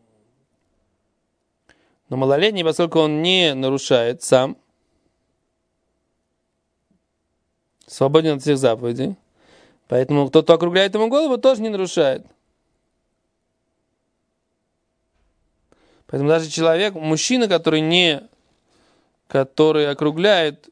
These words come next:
малолетним, он тоже не нарушит. И несмотря на то, что во всех законах Торы есть запрет кормить малолетнего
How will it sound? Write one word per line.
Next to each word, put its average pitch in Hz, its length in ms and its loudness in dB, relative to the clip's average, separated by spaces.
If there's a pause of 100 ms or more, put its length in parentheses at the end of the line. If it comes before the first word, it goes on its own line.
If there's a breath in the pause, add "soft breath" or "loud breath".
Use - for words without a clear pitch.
малолетним, 190 640 0
он 175 100 0
тоже 196 180 0
не 190 100 -2
нарушит. 151 420 -2 (3750 soft breath)
И - 60 -14
несмотря 208 440 0
на 180 140 -4
то, 196 160 2
что 151 420 0
во 139 160 -2
всех 185 220 2
законах 170 320 -2
Торы 170 200 2
есть 147 160 -2
запрет 143 520 0
кормить 151 460 -2
малолетнего 139 680 0